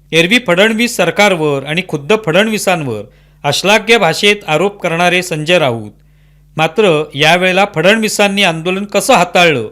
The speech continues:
याबद्दल कौतुक करताना दिसले. अचानक फडणवीस यांच्याबद्दल ही उदारता का दिसून आली, असा प्रश्न सर्वत्र विचारला जाऊ लागला. फडणवीसांनी आंदोलन व्यवस्थित हाताळून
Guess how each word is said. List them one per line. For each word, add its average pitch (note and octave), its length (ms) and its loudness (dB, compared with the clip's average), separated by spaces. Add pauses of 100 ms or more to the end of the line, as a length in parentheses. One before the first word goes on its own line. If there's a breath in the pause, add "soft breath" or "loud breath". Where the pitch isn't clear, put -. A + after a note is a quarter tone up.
(120)
याबद्दल D3 440 -4
कौतुक G3+ 500 -6
करताना G3+ 320 0
दिसले. B2+ 320 -8 (800 soft breath)
अचानक A#3+ 440 0
फडणवीस A#3 420 2
यांच्याबद्दल A3 560 0
ही A3+ 60 0
उदारता G#3+ 380 0
का A#3 180 2
दिसून G3+ 340 -4
आली, C3 240 -4 (160)
असा F3 180 -2
प्रश्न F3+ 360 -4
सर्वत्र F3+ 440 0
विचारला G3 400 0
जाऊ E3 180 -4
लागला. A2+ 260 -8 (680 soft breath)
फडणवीसांनी G#3+ 640 2
आंदोलन G3 460 0
व्यवस्थित F3+ 440 -2
हाताळून D#3 540 0